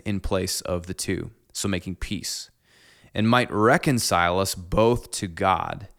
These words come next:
in one body through the cross, thereby killing the hostility. So what kills the hostility? Christ's death on the cross. And he came and he preached peace to you who were far off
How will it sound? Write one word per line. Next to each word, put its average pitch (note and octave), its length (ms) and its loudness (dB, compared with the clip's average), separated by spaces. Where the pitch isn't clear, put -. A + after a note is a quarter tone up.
in F#2 160 -4
one G#2+ 300 4
body F2 480 0
through F2+ 140 -6
the F2 100 -6
cross, - 640 -6
thereby F#2+ 360 2
killing G2+ 580 -2
the E2 80 -6
hostility. F2 680 -4
So - 140 0
what A#2 140 4
kills B2+ 240 4
the A#2 80 0
hostility? C3 640 2
Christ's - 580 0
death F#2 520 0
on F2 80 -6
the F2 80 -6
cross. - 500 -6
And A2+ 100 2
he D3 80 6
came D#3+ 360 6
and D#3+ 60 6
he B2+ 80 4
preached - 480 0
peace - 480 -4
to - 120 -4
you G2 280 0
who A#2+ 160 -2
were A2 120 4
far A#2+ 400 4
off G2 460 2